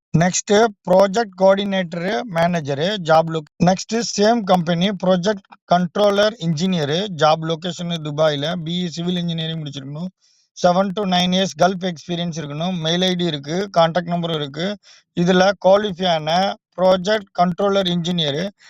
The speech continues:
மென்ஷன் பண்ணிருக்க மெயில் ஐ டில மெயில் பண்ணுங்க. அப்படி இல்லைன்னா மென்ஷன் பண்ணிருக்க வெப்சைட்ல உங்களோட ரெஸ்யூமை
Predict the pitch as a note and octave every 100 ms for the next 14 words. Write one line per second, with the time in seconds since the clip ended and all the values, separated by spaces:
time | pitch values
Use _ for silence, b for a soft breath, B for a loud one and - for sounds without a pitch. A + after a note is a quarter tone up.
0 | b - F3 G3 A#3 A3+ G3+ F#3+ E3+ E3
1 | F#3+ G3+ F3 F3+ F#3+ G#3 F#3 E3 D#3+ E3
2 | G3+ F#3+ F3+ F#3 E3+ D#3+ D#3+ G3+ F#3 F3
3 | E3+ F3+ G3+ A3 b b - F#3 F#3+ A3
4 | G#3 F#3+ F3+ E3+ E3+ F#3+ G#3+ - _ _
5 | - F#3 F3+ A3 G#3 F3+ F#3 G#3 F#3 F3+
6 | F3+ E3+ F3 E3+ E3+ F3 F#3 F3+